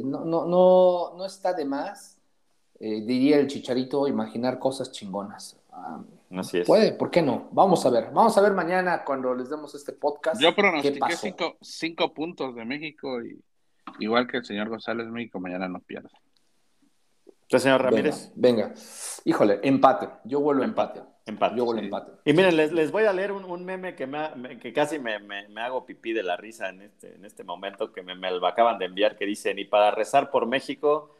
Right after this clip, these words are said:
Speaker 2: porque el Papa es argentino", ¿no? Y la, y la carita del que está del otro lado del meme dice, "Pero Jesús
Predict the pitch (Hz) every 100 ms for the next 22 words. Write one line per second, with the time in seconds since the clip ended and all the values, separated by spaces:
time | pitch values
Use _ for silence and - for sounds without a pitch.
0 | _ _ _ - 110 - 104 98 131 127
1 | 147 131 110 117 110 92 92 92 120 113
2 | 92 87 98 120 170 - _ _ _ _
3 | _ _ _ 95 98 98 104 101 98 104
4 | 101 110 110 98 92 98 101 104 101 104
5 | 101 101 101 101 101 104 104 101 104 -
6 | 101 95 - - 98 143 151 -